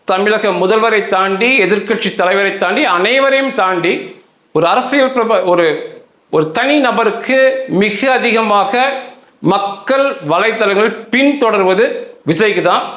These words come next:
பக்கத்துல கூட யாரும் போக முடியாது, அந்த அளவுக்கு வித்தியாசங்கள் இருக்கு. இவ்வளோ புகழ்பெற்ற நபர், அவர் வரும் இடத்துக்கு அவ்வளோ கூட்டம் வருதுன்னு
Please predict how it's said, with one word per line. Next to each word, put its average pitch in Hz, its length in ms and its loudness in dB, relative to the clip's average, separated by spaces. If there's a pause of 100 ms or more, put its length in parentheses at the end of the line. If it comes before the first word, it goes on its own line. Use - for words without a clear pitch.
(400)
பக்கத்துல 240 560 -2
கூட 240 160 2
யாரும் 190 320 2
போக 170 160 2
முடியாது, 185 280 2
அந்த 185 220 0
அளவுக்கு 202 340 2
வித்தியாசங்கள் 170 540 0
இருக்கு. - 340 -6 (540)
இவ்வளோ 269 480 4
புகழ்பெற்ற 247 560 0
நபர், 208 440 2
அவர் 175 200 2
வரும் 208 300 2
இடத்துக்கு 220 600 0
அவ்வளோ 190 320 0
கூட்டம் 247 480 0
வருதுன்னு 214 400 0